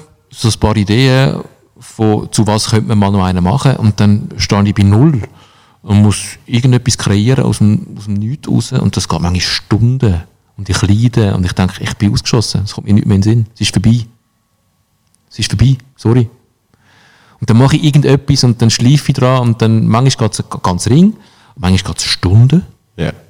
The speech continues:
Speaker 1: Und, ähm, am Schluss steht etwas da und ich finde immer, ja, es ist jetzt, ist jetzt nicht mehr so gut wie die anderen. Und manchmal sind's nicht so gut wie die anderen und manchmal, äh, laufen's aber besser als alle anderen vorher und ich weiss damit gar nicht, warum.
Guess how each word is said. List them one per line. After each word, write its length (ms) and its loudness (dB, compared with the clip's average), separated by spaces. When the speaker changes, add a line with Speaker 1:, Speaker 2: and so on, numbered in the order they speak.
Speaker 1:
Und, 400 0
ähm, 320 2
am 100 -2
Schluss 220 0
steht 320 -4
etwas 260 -6
da 120 -2
und 140 0
ich 60 -4
finde 220 0
immer, 160 0
ja, 180 2
es 120 -2
ist 40 -8
jetzt, 380 -8
ist 120 -14
jetzt 180 -2
nicht 80 4
mehr 80 2
so 100 0
gut 480 -4
wie 80 -4
die 100 4
anderen. 340 0
Und 360 0
manchmal 240 2
sind's 380 -2
nicht 220 0
so 80 2
gut 300 -2
wie 60 2
die 100 2
anderen 380 2
und 100 2
manchmal, 500 0
äh, 460 2
laufen's 440 0
aber 120 0
besser 460 0
als 140 -4
alle 240 2
anderen 220 0
vorher 380 2
und 80 0
ich 100 -2
weiss 200 0
damit 160 0
gar 120 -2
nicht, 140 -2
warum. 320 2